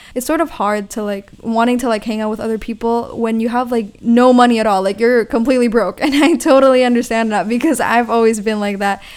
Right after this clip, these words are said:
But the difference is that I was at least sort of lucky enough to have <laughs> friends that are actually broke. Like, I would be in a group of, like, five friends in total, and, like,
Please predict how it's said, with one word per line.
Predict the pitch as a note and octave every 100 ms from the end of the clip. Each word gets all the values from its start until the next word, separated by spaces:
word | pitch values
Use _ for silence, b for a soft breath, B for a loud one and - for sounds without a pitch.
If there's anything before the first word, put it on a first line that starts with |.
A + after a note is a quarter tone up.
| B
But | C#4
the |
difference | C4+ D#4 D4+
is | B3
that | A3
I | A3
was | A3+ A3+ - -
at | A#3+
least | B3+ C4 -
sort | - B3+ B3
of | G#3+
lucky | A3+ A3 A3+
enough | G#3+ G#3
to | A#3
have | B3 A#3+
<laughs> | -
friends | D#4+ E4+ E4
that | D4+ D4
are | B3+
actually | A3+ A3+ A#3+ C#4+ C4
broke. | A#3 G#3 A3+ G#3 G#3 G#3
Like, | G3 - - B B B -
I | A#3
would | D4 A#3+
be | C4+ C4
in |
a | A#3
group | A3 B3 A#3+
of, | G#3+ G3+ - - - -
like, | A3+ G#3
five | - G#3+ G#3+ G#3+
friends | G#3+ G#3 G#3
in | G#3
total, | G#3+ G#3 G#3
and, | - A3 G#3+
like, | G#3 G3+ F#3+